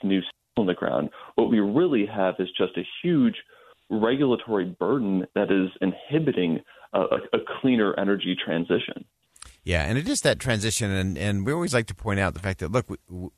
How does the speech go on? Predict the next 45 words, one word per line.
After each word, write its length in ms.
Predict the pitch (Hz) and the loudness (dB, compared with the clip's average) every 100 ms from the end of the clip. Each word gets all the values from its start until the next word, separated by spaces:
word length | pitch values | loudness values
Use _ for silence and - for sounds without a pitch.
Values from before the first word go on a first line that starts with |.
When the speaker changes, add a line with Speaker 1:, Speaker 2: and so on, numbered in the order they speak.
| - | -10
Speaker 2:
I 100 | 104 | -10
think 160 | 139 | -6
we 120 | - 101 | 0 4
all 160 | 123 | 4
want 180 | 127 120 | 4 2
to 80 | 95 | 4
get 240 | 120 - | 0 -2
to 140 | - 104 | -6 -4
the 120 | 87 | -4
same 400 | - 117 117 101 | -4 0 0 0
spot 440 | - - 143 123 | -4 -4 -2 0
in 160 | 98 95 | 0 -2
terms 360 | - 110 95 95 | 2 0 2 0
of, 200 | 87 - - - _ - | -2 -4 -18 -20 _ -12
uh, 340 | 87 87 82 - | -4 -2 0 -2
independence. 800 | 101 92 73 - 143 143 120 - | 0 0 0 0 2 2 0 -4
We 100 | 87 | -4
want 160 | 87 85 | 0 0
to 60 | |
make 220 | 87 85 - | 0 -2 -4
sure 220 | 107 95 | -4 -2
we're, 300 | 82 80 69 | 0 0 -2
we're 140 | 76 85 | -6 -8
doing 480 | 80 101 104 92 - | -2 0 2 0 -2
and 180 | 85 78 | -4 0
being 180 | 95 | 0
careful 320 | 85 107 95 90 | -2 -4 -4 -4
stewards 300 | - 104 87 | -2 -2 0
of 80 | |
the 120 | 90 87 | 2 2
environment. 600 | 73 107 117 131 131 78 | 2 6 6 6 2 0
We 60 | |
want 160 | 87 90 | 0 2
to 40 | |
make 160 | 87 - | 0 -4
sure 200 | - 104 | -4 -2
we're 100 | 90 | -2
doing 280 | 101 98 87 | 0 0 0
things 300 | 104 98 87 | 0 -2 -2
that 120 | 87 | 0
are 180 | 87 78 - - - | 2 0 -4 -20 -10
positive 420 | 107 104 110 95 | -6 -2 0 0
for 140 | 107 | 2
the 80 | 90 | 0
climate, 640 | 85 - 139 143 110 - | 0 -4 -4 0 0 -2